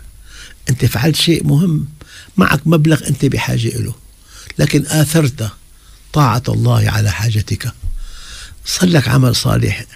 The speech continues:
تقدمه بين يدي الله عز وجل. لذلك الآية: "والعمل الصالح يرفعه". الاستقامة سلبية، بتقول: "أنا ما كذبت، ما، أنا ما غشيت، أنا ما اغتبت".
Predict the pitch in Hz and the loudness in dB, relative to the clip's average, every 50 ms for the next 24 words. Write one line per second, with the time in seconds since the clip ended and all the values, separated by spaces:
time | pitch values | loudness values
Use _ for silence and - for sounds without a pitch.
0 | - - - - - - 139 123 - 135 123 127 139 160 165 151 127 131 123 123 | -20 -20 -20 -10 -2 0 0 2 2 0 2 4 4 4 4 4 4 4 4 4
1 | 120 113 113 110 110 104 104 104 104 101 104 107 104 95 98 92 98 101 92 92 | 4 2 2 2 0 0 0 0 0 0 -2 -2 -2 -4 -4 -4 -4 -4 -4 -4
2 | 101 98 95 92 - - - - - - - - - - - - - - - - | -4 -4 -4 -6 -8 -12 -16 -20 -20 -20 -20 -20 -20 -20 -18 -20 -20 -20 -20 -8
3 | - - 151 151 175 196 196 180 - - - - - 127 131 131 135 - - - | -2 0 2 4 4 4 2 2 2 0 -2 0 0 0 0 0 -2 -2 0 2
4 | 131 123 120 107 139 151 151 147 139 127 - - - 135 139 147 139 123 - 135 | 2 4 4 4 4 4 4 4 4 2 0 -2 0 0 0 0 0 0 -2 -2
5 | 160 180 151 113 - - - 95 87 - - - - - - - - - - - | -2 -2 -2 -4 -4 -6 -8 -8 -6 -8 -12 -16 -20 -20 -20 -20 -20 -20 -20 -20
6 | - - _ _ - - - - - - - - - - - - - - - - | -20 -20 _ _ -20 -20 -20 -20 -20 -20 -20 -20 -20 -20 -20 -16 -10 -8 -8 -4
7 | - - 135 - - 143 156 156 151 147 135 - - - - - - - 127 120 | -2 -2 0 0 2 2 4 4 4 2 0 0 -4 -8 -8 -6 -2 0 2 2
8 | 117 117 120 120 117 107 101 92 85 - - - _ _ _ _ _ _ _ - | 2 4 4 4 4 4 2 -2 -4 -8 -16 -20 _ _ _ _ _ _ _ -20
9 | - - - - - - - - 165 160 - - 143 139 131 131 143 143 - 139 | -20 -20 -20 -20 -20 -20 -8 -2 0 0 0 2 0 2 2 2 0 0 0 0
10 | 117 104 107 101 110 113 - - - - - - - 131 123 120 113 107 113 - | 0 2 2 0 -2 -4 -6 -10 -10 -8 -8 -6 0 2 4 4 4 2 0 -6
11 | - - - _ _ _ - - - - - - - - - - - 123 123 127 | -12 -18 -20 _ _ _ -20 -20 -20 -20 -20 -20 -20 -20 -10 -4 0 0 2 4
12 | 151 151 139 151 123 - - - 123 117 110 - - - - - - - - - | 2 2 2 2 0 0 0 -2 -2 -4 -4 -6 -12 -18 -20 -20 -20 -20 -20 -20
13 | - - - 127 123 120 131 147 135 - - - 135 - 120 117 | -16 -6 -2 0 2 2 2 2 0 -2 -4 -6 -4 -4 -6 -8